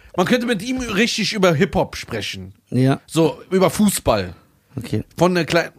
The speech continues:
Speaker 1: boah, Ronaldo hat viel. Vater war, äh, Alkoholiker, ist dann gestorben. Er hat dann, äh, mit seiner Schwester und seinem Bruder alleine großgezogen.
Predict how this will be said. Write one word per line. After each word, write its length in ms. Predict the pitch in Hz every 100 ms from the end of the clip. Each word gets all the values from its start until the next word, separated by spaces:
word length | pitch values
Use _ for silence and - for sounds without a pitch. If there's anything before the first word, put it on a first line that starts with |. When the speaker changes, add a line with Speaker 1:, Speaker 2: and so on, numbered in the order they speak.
| 120
Speaker 1:
boah, 200 | 113 139
Ronaldo 520 | 98 117 135 151 143
hat 140 | 127
viel. 240 | - 170 123 -
Vater 420 | - - 120 120
war, 120 | 101 101
äh, 640 | - 110 110 107 101 98 -
Alkoholiker, 760 | 110 - 117 147 - 127 120 - _ _ _
ist 120 | -
dann 120 | 104
gestorben. 600 | 90 - 120 127 120 117 127 _ _ _ _
Er 100 | 127
hat 120 | 98
dann, 200 | 104 101
äh, 180 | 104 104
mit 180 | 101 101
seiner 160 | 107 95
Schwester 280 | - 117 110
und 60 |
seinem 140 | 98 92
Bruder 200 | 104 101
alleine 300 | 95 120 117
großgezogen. 680 | 107 107 - - 104 98